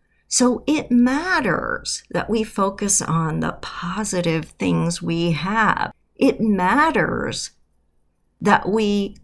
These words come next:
quote unquote, medicate <laughs> ourselves with these positive hormones rather than with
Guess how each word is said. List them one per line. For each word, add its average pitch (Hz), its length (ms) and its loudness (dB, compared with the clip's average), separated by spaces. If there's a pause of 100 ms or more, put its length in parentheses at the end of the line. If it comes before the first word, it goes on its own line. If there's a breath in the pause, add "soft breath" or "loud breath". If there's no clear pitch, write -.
quote - 300 0
unquote, 190 580 -2
medicate 202 880 2
<laughs> - 40 -4
ourselves 196 1160 2 (560)
with 240 460 2
these 202 420 -2
positive 208 880 -2
hormones 220 1120 0 (520)
rather 277 560 4
than 240 280 2
with 175 260 2